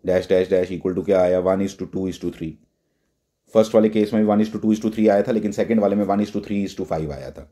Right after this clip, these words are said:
ठीक है। और जनरल अगर आपने nu n निकालना हो तो वो किसके बराबर आएगा यहाँ पे, n upon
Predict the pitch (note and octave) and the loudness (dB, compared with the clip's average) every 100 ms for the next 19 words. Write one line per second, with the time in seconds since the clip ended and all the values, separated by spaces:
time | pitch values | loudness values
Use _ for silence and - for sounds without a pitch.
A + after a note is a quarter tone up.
0 | - C#3 G#3+ - _ - G2 G2+ F#2 F2 | -8 -8 -8 -12 _ 0 2 2 2 6
1 | A2 B2+ B2 G#2+ G#2 G#2 G#2 G2+ G#2+ G#2+ | 6 6 6 6 4 2 2 4 2 0
2 | G2 G2+ G2 F#2 F#2 F2+ F2 F2 _ _ | -2 0 0 -2 -4 -4 -6 -10 _ _
3 | - F2+ - G#2 A2+ G2+ F#2 F#2 F2 F2 | -10 -6 -6 -2 2 4 4 4 2 2
4 | E2+ E2 E2 D2 D#2+ G2 G#2 G#2+ G2 F#2 | 0 -2 -6 -10 -8 -2 2 2 0 -2
5 | F#2 | -4